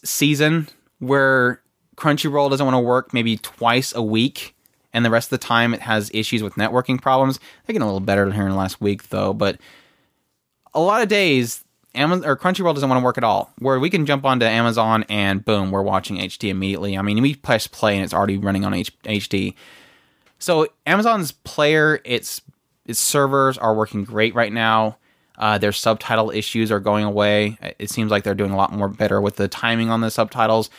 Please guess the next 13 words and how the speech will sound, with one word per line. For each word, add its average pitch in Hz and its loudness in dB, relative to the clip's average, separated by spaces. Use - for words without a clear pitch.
So 170 -2
they're 175 2
doing 190 2
a 165 2
great 135 0
effort 117 -2
there. - -4
And 156 0
it 131 -2
seems 196 0
like 190 0
they're 143 2
engaging 135 0